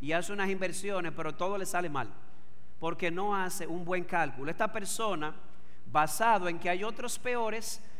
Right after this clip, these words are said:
basado en que Dios es bueno, paciente, misericordioso, ellos calculan o asumen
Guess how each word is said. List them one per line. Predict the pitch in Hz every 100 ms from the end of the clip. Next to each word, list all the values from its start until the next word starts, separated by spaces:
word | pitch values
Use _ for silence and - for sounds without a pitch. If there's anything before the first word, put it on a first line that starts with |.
| - -
basado | 156 160 - 233 208 185
en | 190 214 196
que | 202 185 196 - - -
Dios | 135 185 190
es | 202 180
bueno, | 185 233 226 185 180 - - -
paciente, | 160 - 233 240 214 180 180 185 143
misericordioso, | 160 247 226 220 208 220 208 190 156 - 160 165
ellos | 185 226 -
calculan | 208 185 226 247 208 185
o | 185
asumen | 170 240 233 175 160 165